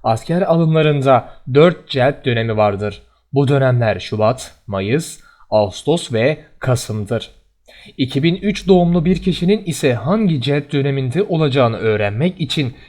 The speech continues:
genel celp dönemine bakılmalıdır. Kişinin hangi celp dönemine bağlı olduğu ise nüfus cüzdanının arkasında olan nüfusa kayıtlı olduğu il, ilçenin askere kaç kişi göndereceğine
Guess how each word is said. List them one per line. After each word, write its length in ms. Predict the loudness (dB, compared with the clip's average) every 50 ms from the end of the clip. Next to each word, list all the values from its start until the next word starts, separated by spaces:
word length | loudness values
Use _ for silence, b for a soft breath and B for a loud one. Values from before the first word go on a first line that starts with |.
| B B -4
genel 380 | -2 0 2 2 2 0 0
celp 340 | 0 0 0 0 0 0 -2
dönemine 400 | 0 0 2 2 2 2 2 2
bakılmalıdır. 720 | 0 -2 -2 -4 -2 0 0 0 -2 0 -2 -2 -2 -4 -8 -16 _ _ _ _ _ _ _ B B B B B B B
Kişinin 520 | -6 -6 -4 -2 0 0 0 0 -2 -4 B B B B
hangi 400 | -2 0 2 4 4 4 2 2
celp 280 | 2 4 2 2 2 0
dönemine 420 | 0 0 0 0 0 -2 0 2
bağlı 260 | 4 4 4 4 2 2
olduğu 380 | 0 0 0 2 2 0 0
ise 380 | 0 -2 -6 -4 -4 -4 -4 -4 B B B B B
nüfus 440 | -8 -8 -6 -2 0 0 0 0 -2
cüzdanının 600 | -4 -4 -2 -2 -2 -2 0 -2 -4 -4 -6 -6 -2
arkasında 640 | 0 0 0 0 -2 -4 -8 -6 -6 -2 0 0 0 0
olan 400 | 0 0 2 2 0 0 -2 B B B B B B
nüfusa 520 | -6 -6 -4 -2 -4 -4 0 0 0 0 2
kayıtlı 520 | 2 2 2 0 0 -2 -4 -4 -4 -2 2
olduğu 600 | 4 4 4 4 2 0 0 0 0 0 -2 -6 -4
il, 260 | -2 -2 -2 -2 -4 B B B B B _
ilçenin 640 | -4 -2 -2 -2 -4 -8 -6 -4 -2 -2 -2 -2 -6 B B B -2
askere 480 | -2 0 0 -2 -4 -4 -2 -2 -2
kaç 280 | 0 0 0 -2 -2 -6
kişi 280 | -12 -10 -8 -8 -4
göndereceğine 800 | -2 -2 0 0 0 0 0 0 -2 -2 -2 0 0 0 -2 -2